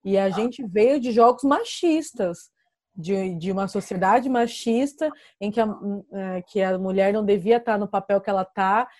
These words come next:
e de repente era uma maioria de uma C O mulher dando a cara a tapa e fazendo aquilo acontecer, numa sociedade que desacredita fortemente que a mulher é capaz de fazer alguma coisa que não seja cozinhar e cuidar dos filhos.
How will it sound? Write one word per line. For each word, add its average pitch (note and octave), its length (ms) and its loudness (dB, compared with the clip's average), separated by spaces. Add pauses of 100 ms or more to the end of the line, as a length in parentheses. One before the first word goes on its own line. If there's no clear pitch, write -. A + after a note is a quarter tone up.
(160)
e G3+ 60 -2
de G#3+ 60 2
repente A3+ 760 0 (100)
era G#3+ 300 2
uma G#3+ 160 -2
maioria G#3+ 420 4
de A#3 80 0
uma A#3+ 200 0
C A#3+ 180 -2
O G#3+ 160 2
mulher A3 680 2
dando A#3 260 0
a A3+ 40 -2
cara A3+ 200 -2
a G#3+ 40 -2
tapa G#3+ 440 -2
e A#3 40 -6
fazendo A3 340 -4
aquilo G#3+ 220 -6
acontecer, G#3+ 880 -4 (640)
numa G#3 220 0
sociedade G#3+ 680 0
que A#3 80 -2
desacredita G#3+ 920 -2
fortemente A#3 840 0
que - 80 -4
a A3 40 -2
mulher G#3 260 -2
é G#3 60 -4
capaz G3 360 -4
de - 60 -20
fazer F#3+ 240 -4
alguma F#3+ 300 -2
coisa F#3 280 -8
que - 80 -18
não F#3+ 120 -8
seja F#3 200 -6
cozinhar F#3 400 -8
e F3 40 -8
cuidar F3+ 200 -6
dos - 160 -12
filhos. A3+ 540 -6